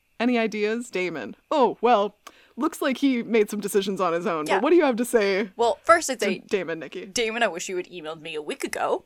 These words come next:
Speaker 2: Um, we could have brainstormed
Speaker 1: <laughs>
Speaker 2: some alternative ideas, because my response would be, "Fucking don't. Don't. Just don't." You had zero issues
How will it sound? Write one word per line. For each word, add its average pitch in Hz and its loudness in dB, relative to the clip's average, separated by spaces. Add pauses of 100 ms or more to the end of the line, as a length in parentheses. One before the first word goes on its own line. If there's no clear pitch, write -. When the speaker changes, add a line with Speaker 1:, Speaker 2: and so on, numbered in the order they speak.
Speaker 2:
Um, 170 0
we 165 -18
could 185 -12
have 170 -14
brainstormed 240 4
Speaker 1:
<laughs> 359 0
Speaker 2:
some 185 -6
alternative 180 -2
ideas, 170 -4
because 202 -6 (240)
my 220 0
response 415 -4
would 226 -14
be, 220 -16
"Fucking 330 2
don't. 220 2 (420)
Don't. 202 0 (300)
Just - -2
don't." 165 2 (160)
You 302 4
had 403 -2
zero 359 6 (100)
issues 220 -2